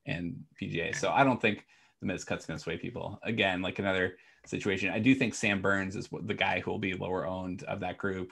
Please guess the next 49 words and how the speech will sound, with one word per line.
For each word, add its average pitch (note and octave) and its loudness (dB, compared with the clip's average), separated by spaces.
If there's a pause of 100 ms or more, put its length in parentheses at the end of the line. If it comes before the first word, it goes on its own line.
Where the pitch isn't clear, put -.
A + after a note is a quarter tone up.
(120)
He, G2+ -2
he's G#2+ -2
clearly, F#2+ 2 (480)
um, F2+ 0
in G2 -4
sort F#2+ -2
of F#2 -2
the F2+ 0
net, F2+ -2
next G2 -2
tranche F2+ 0
as E2 -6
far F2+ 0
as - -4
the - -6
projections. F2+ -2 (100)
Like, - -6 (460)
he G2+ 0
probably G2 6
doesn't F2+ 2
deserve F#2 -2
to F#2 -6
be, F2+ -2 (320)
like, G2+ 2
they A2 8
almost B2 6
need G#2+ 4
to F#2 2
cut - 4
the F2+ -2
pricing F#2+ 2
at D#2+ 0
ninety-four F#2 2
hundred G2+ 2
and G2+ 0
then F2+ 2
drop F2 -2
it - -2
down F2 -2
to, E2 -2
like, D#2+ -2
eighty-nine E2+ -4
hundred - -4
for - -10
the F#2 -4
next F2+ -4
group - -8
of - -10
guys. - -10